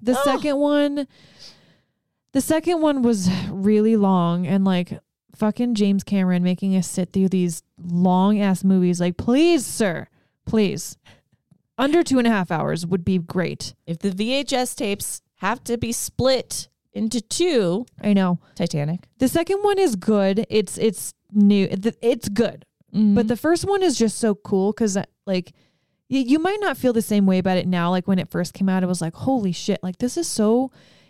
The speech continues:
Speaker 1: interesting and awesome and, like, new and fresh and cool." A-, and then the second one is, it's still got some really cool shit.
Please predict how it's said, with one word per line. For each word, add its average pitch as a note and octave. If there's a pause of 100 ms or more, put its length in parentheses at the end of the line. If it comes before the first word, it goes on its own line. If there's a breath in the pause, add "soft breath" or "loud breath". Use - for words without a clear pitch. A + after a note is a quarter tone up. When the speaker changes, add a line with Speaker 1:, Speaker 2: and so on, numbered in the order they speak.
(140 soft breath)
Speaker 1:
interesting A3
and F#3
awesome G3+
and, F#3
like, -
new A#3
and F3+
fresh G#3
and F3+
cool." F#3 (920)
A-, - (100)
and A#3+
then G#3+ (500)
the G#3
second A3
one G#3
is, G3 (120)
it's -
still D#4
got G3+
some F3+
really F3
cool D3
shit. D#3